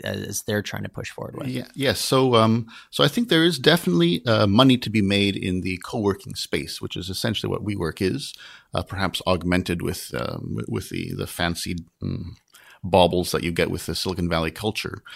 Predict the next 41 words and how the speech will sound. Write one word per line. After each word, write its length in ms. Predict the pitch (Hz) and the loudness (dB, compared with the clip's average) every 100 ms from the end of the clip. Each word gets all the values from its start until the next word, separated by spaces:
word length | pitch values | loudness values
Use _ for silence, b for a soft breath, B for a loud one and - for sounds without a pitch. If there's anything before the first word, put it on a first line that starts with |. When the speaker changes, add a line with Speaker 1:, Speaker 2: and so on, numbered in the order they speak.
| B B | B B
Speaker 2:
Uh, 180 | 95 98 92 | 0 0 0
there 240 | 120 104 98 | 0 2 4
have 220 | 113 110 | 4 4
been, 200 | 113 107 | 4 6
uh, 160 | 101 98 - 113 | 4 0 -4 -2
um, 460 | 104 104 107 110 - | 0 0 -4 -8 -6
companies 360 | 139 - 123 | -4 0 0
out 120 | 120 117 | 0 -2
for 100 | 113 | -4
about 140 | 113 | -6
forty 300 | - 143 143 | -2 0 2
years. 220 | 139 170 123 | 2 2 0
I 40 | |
think 160 | 120 113 | 0 0
Regus 440 | 95 127 147 139 | 2 2 0 -2
might 180 | 123 117 | 0 0
have 80 | 107 | 2
been 120 | 113 | 0
the, 140 | 101 - | 0 -2
one 120 | 110 | -2
of 80 | 104 | -2
the 60 | - | -4
first 440 | - 131 - - | -4 -4 -6 -6
co-working 600 | - 117 117 120 117 113 B B B - | -2 0 0 0 0 0 B B B -12
organizations 1000 | - 120 110 107 107 127 - 127 123 - | 0 2 4 2 2 -2 0 0 0 -2
about 240 | - - | -4 -4
forty 260 | - 120 110 | 0 2 2
years 280 | 107 123 95 | 2 0 0
ago. 300 | 92 98 113 B B B | -2 -4 -8 B B B
So 300 | - 120 110 | 0 6 8
there 160 | 104 160 | 8 6
is 100 | 147 | 6
definitely 280 | 165 165 139 | 4 4 4
a 40 | |
working 260 | 147 135 117 | 4 4 4
business 320 | 160 123 - | 4 2 2
model. 440 | 92 80 90 113 B B - | 2 2 0 -4 B B -2
I 80 | 110 | 0
think 160 | 131 | 2
the 60 | 110 | 2
big, 220 | 147 131 | 2 0